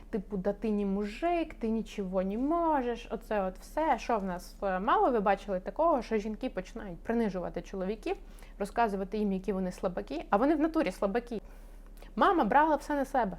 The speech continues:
Це все, що вони в цьому житті бачили. Вони не бачили, як тато був татом. Вони не бачили, як тато був чоловіком. Мало того, що, е, хлопчики бачать своїх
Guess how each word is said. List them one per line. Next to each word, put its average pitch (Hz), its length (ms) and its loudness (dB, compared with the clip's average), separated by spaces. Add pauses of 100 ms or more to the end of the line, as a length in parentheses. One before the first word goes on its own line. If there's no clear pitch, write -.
(140)
Це 302 80 4
все, 320 220 2
що 269 120 -2
вони 220 120 0
в 220 60 -6
цьому 220 220 -2
житті 214 260 -4
бачили. 185 520 -4
Вони 262 200 0
не 294 100 2
бачили, 226 460 0
як 180 160 -6
тато 269 260 -2
був 196 220 -6
татом. 185 380 -8 (400)
Вони 254 160 4
не 277 100 4
бачили, 226 420 2
як 175 140 -6
тато 247 260 -2
був 185 200 -6
чоловіком. 190 480 -6 (140)
Мало 349 300 6
того, 208 560 4 (120)
що, 202 480 4 (100)
е, 190 300 0
хлопчики 247 640 2
бачать 208 400 2
своїх 214 460 0